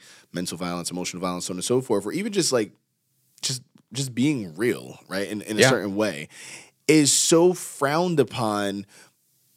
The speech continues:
Speaker 1: by, like, structures and people who are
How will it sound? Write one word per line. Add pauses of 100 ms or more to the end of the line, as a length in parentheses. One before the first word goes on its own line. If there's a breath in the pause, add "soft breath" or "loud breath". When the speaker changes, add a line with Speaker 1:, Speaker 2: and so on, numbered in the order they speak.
(240)
Speaker 1:
by,
like,
structures
and
people (460 soft breath)
who
are